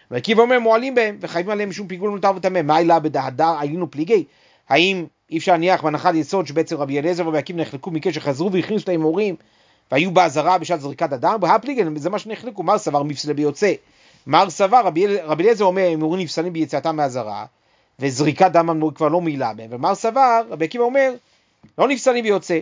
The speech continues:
לא מפסלה ביוצא. אמר פבא ודהדר, היינו כולם לא פליגי, באמת, כשחוזרו, חזרו והכניסו את ההימורים לפני זריקה, אז כולם מסכימים באמת, שכולם מסכימים שהזריקה מועילה להם.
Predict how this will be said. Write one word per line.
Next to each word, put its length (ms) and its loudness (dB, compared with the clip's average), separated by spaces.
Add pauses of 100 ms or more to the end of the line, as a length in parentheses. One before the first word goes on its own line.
(120)
לא 100 0
מפסלה 300 -2
ביוצא. 340 -2 (540)
אמר 160 2
פבא 280 6
ודהדר, 480 2
היינו 280 -2
כולם 240 -2
לא 140 -2
פליגי, 220 -4
באמת, 400 0
כשחוזרו, 880 -6
חזרו 320 -2
והכניסו 500 -2 (420)
את 40 0
ההימורים 600 2
לפני 280 -2
זריקה, 520 2 (120)
אז 140 -6
כולם 200 -6
מסכימים 460 -4
באמת, 480 -2 (480)
שכולם 480 2
מסכימים 280 -4
שהזריקה 420 0
מועילה 360 2
להם. 180 -10